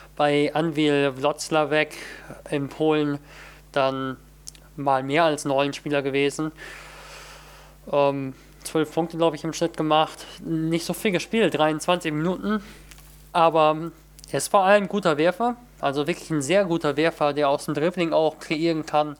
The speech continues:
Äh, nicht so der schnelle Flügelspieler ist. Ähm, ordentlicher Ballhändler. Und das ist halt schon ein bisschen so halt das, was in der Gotha P M so als Spieler,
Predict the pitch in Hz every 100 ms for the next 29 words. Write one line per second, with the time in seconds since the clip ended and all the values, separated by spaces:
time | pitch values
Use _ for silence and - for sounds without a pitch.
0 | - - - - - - - - 143 156
1 | 196 226 180 156 - 185 175 139 - 156
2 | 139 - 151 143 143 180 - - - -
3 | - - - - - - - 143 143 143
4 | 139 135 - - - 170 196 190 190 160
5 | 156 175 175 175 165 160 156 - - -
6 | - - - _ - - - - - -
7 | - 151 143 151 165 165 160 147 - 147
8 | 156 160 156 135 143 135 135 135 143 -
9 | - 123 120 - - - - - - -
10 | - - - - - - - 143 139 127
11 | 127 151 151 143 135 131 151 139 139 143
12 | - - - - 139 135 135 - 156 143
13 | 135